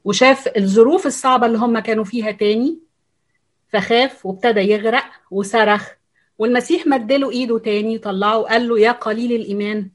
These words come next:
لماذا شككت؟" يبقى لأنه شك وابتدى ي-، يبص على الظروف الصعبة اللي حواليه، عينه راحت خلاص من على المسيح اللي كان مثبت عينه عليه، فكان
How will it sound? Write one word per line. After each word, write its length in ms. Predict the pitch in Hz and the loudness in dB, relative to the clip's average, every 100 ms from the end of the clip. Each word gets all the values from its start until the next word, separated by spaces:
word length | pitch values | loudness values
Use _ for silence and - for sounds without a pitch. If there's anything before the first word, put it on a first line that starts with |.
| - | -10
لماذا 520 | 190 214 226 220 220 - | -6 -2 -2 -2 -4 -8
شككت؟" 640 | - 185 175 - - _ _ _ _ _ _ _ _ _ _ _ _ | -16 -10 -10 -10 -20 _ _ _ _ _ _ _ _ _ _ _ _
يبقى 200 | 196 202 | -8 -6
لأنه 340 | 214 262 330 311 | -4 2 4 4
شك 420 | 302 262 - - _ _ - | 0 -4 -6 -20 _ _ -10
وابتدى 480 | 190 - 277 285 302 - - 220 | -8 -2 0 2 2 -2 -12 -12
ي-، 360 | 208 208 196 - - | -4 -2 -2 -8 -6
يبص 480 | 196 190 294 - 294 | 0 6 6 4 2
على 280 | 233 233 233 | 6 6 6
الظروف 400 | 202 233 254 254 | 6 2 4 0
الصعبة 400 | - 247 220 214 | 2 2 4 2
اللي 120 | 208 | 2
حواليه، 460 | 214 196 202 262 - _ _ _ _ - | 4 4 4 0 -6 _ _ _ _ -4
عينه 380 | 185 240 302 269 | 4 6 8 8
راحت 300 | 247 262 226 | 6 4 0
خلاص 340 | 226 226 - | 4 4 4
من 100 | 240 | 2
على 140 | 214 202 | 4 4
المسيح 380 | 202 202 233 220 | 2 0 -2 2
اللي 120 | 208 | 2
كان 340 | 226 220 214 - - | 4 2 0 -4 -4
مثبت 600 | 202 - 262 220 226 208 | -2 0 0 4 4 4
عينه 260 | 220 240 | 4 6
عليه، 240 | 196 220 226 | 6 6 4
فكان 460 | 196 185 196 196 | 0 0 0 0